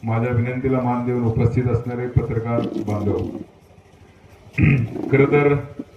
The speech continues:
पळसगाव पासून सुरुवात करण्याचं एक कारण आहे. माझं आणि पळसगावचं नातं काही जुन्या मंडळींना माहित असेल, काही नवीन लोकांना माहित नसेल. आमची आजी पळसगावची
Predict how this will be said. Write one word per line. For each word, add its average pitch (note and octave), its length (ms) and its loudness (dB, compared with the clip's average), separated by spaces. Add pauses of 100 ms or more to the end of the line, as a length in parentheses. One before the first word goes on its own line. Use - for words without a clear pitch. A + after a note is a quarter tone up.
(100)
पळसगाव D3+ 440 6
पासून C#3 480 2
सुरुवात B2+ 360 2
करण्याचं B2+ 920 -4
एक A2+ 220 -4
कारण A#2+ 280 0
आहे. F#2+ 200 -4 (1160)
माझं A#2+ 360 4
आणि D3 180 4
पळसगावचं C3+ 680 4
नातं C#3 520 2 (840)
काही B2+ 120 0
जुन्या B2+ 300 0
मंडळींना C#3 520 2
माहित B2+ 280 -4
असेल, A#2+ 460 -2
काही A2+ 460 -4
नवीन C3 220 0
लोकांना C3+ 380 -2
माहित A#2+ 320 -4
नसेल. G#2+ 360 0 (1600)
आमची B2+ 280 4
आजी C3 340 2
पळसगावची B2 800 4